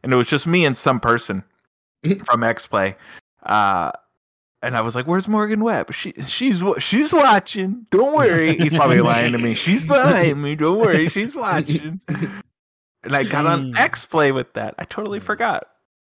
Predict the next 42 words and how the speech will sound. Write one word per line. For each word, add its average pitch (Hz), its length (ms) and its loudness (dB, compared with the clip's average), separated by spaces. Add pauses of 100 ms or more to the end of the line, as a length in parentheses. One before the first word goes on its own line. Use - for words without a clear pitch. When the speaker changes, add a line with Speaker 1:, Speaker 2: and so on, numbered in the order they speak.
(160)
Speaker 3:
Dang. 220 840 -4 (280)
Speaker 2:
Where's, 135 500 -2
you 123 120 -4
know, 110 80 -2
if 104 180 -4
they 143 120 2
do, 160 220 0
if 113 160 -6
they 170 160 2
did 139 260 0
integrate 98 600 -6
that 92 180 -12
more 95 200 -12
into 95 220 -14
games, 87 500 -10
I'm, 98 300 -10 (140)
I'm 151 160 2
just 170 100 4
waiting 135 300 4
for 123 120 0
the 110 140 2
guy 104 200 2
that 98 160 0
pulls 104 260 -2
up 95 180 -4
and 92 80 -10
it's 92 140 -10
just 98 180 -10
a 98 80 -8
butt 90 500 -10 (240)
on 95 180 -12
the 90 60 -12
face. 87 560 -10
You 110 140 -4
know 98 80 0
what 95 60 -2
I 92 40 -4
mean? 92 300 -6 (300)
Speaker 1:
<laughs> 165 360 0
Speaker 2:
Um, 82 460 -8 (680)
but, 104 180 0
uh, 85 400 -4